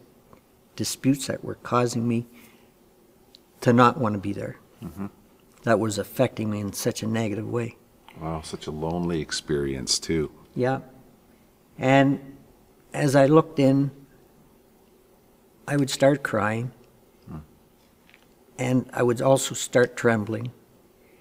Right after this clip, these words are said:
Speaker 1: with inside myself. And I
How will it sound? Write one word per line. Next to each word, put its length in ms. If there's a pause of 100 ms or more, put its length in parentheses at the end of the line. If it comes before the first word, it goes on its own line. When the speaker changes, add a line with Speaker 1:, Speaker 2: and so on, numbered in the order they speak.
(380)
Speaker 1:
with 140
inside 380
myself. 580 (440)
And 340 (920)
I 300